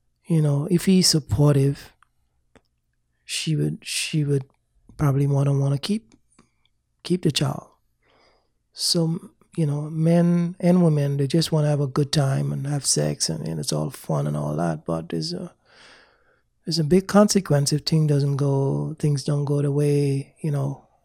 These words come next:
they want to. And then everybody is like, you know, "It's not mine." You know, if you've seen all those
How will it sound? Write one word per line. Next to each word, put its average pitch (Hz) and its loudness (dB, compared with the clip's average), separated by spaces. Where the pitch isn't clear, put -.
they 147 0
want 156 0
to. - -4
And 139 -2
then 139 -2
everybody 131 0
is 127 -4
like, 131 -6
you 139 -4
know, 143 -4
"It's - -2
not 143 -6
mine." 143 -2
You 139 -4
know, 147 -4
if 147 -8
you've 151 0
seen 156 2
all 147 2
those 143 0